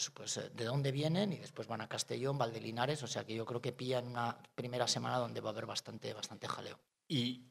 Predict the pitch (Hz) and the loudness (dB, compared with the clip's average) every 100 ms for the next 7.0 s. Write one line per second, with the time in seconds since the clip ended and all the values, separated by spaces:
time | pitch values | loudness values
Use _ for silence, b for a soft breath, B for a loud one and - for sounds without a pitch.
0 | _ 117 123 131 127 139 123 127 117 113 | _ 6 8 10 10 10 10 10 10 10
1 | 127 135 135 123 107 104 - 120 101 92 | 10 10 10 8 10 8 6 6 8 6
2 | 104 156 202 104 101 - 104 110 135 131 | 4 2 2 2 2 6 6 6 6 6
3 | 135 123 113 127 120 107 117 127 120 117 | 8 8 10 8 8 6 4 4 6 6
4 | 117 117 107 - - 95 - 139 131 135 | 8 8 6 4 6 8 10 8 10 10
5 | 180 b b b 117 120 127 120 139 127 | 8 b b b 8 10 10 10 8 6
6 | 113 107 104 131 135 165 - 113 113 | 8 8 8 6 8 8 8 6 6